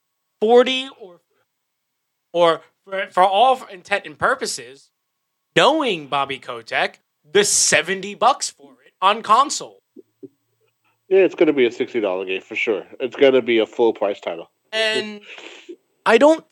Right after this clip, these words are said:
Speaker 1: think it's going to be worth it. I think thi-, this is gonna be the title that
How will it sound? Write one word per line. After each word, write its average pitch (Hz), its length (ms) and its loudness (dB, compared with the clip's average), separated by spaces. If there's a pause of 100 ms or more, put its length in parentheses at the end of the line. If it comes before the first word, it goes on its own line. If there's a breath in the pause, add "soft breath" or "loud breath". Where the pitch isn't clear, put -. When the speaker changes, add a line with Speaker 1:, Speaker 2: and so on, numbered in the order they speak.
(140)
Speaker 1:
think 269 300 -4
it's 214 220 -2
going 175 260 0
to 180 80 -16
be 190 120 -20
worth 240 280 -10
it. - 140 -20 (360)
I 196 140 0
think 233 320 -14 (100)
thi-, 233 240 -10
this 285 280 -14
is 302 140 -20
gonna 262 260 -6
be 240 100 -12
the 220 120 -20
title 185 480 -2
that 143 260 -6